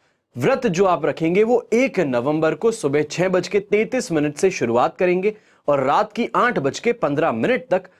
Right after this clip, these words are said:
व्रत रहेगा। आठ बज के पन्द्रह मिनट को समय ये जो बता रहा हूं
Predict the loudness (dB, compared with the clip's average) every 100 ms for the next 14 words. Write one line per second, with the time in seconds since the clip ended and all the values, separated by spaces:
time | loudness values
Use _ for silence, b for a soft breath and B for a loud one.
0 | _ -8 -4 -4 -6 -8 -2 0 0 0
1 | -2 -2 0 0 0 -2 0 0 0 0
2 | -2 -2 -2 0 0 2 4 2 0 0
3 | 0 0 0 0